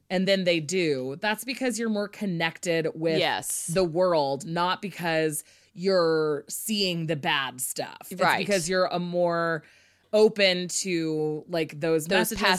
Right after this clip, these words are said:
Speaker 2: passages,
Speaker 1: also
Speaker 2: right,
Speaker 1: it's
Speaker 2: yeah.
Speaker 1: really, like, every, you can't escape without experiencing death.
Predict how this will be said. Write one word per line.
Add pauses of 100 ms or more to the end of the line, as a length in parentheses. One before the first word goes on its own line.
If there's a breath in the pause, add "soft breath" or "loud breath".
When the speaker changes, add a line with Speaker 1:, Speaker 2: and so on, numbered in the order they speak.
(180)
Speaker 2:
passages,
Speaker 1:
also
Speaker 2:
right,
Speaker 1:
it's
Speaker 2:
yeah. (140)
Speaker 1:
really,
like,
every,
you
can't
escape
without (240)
experiencing
death.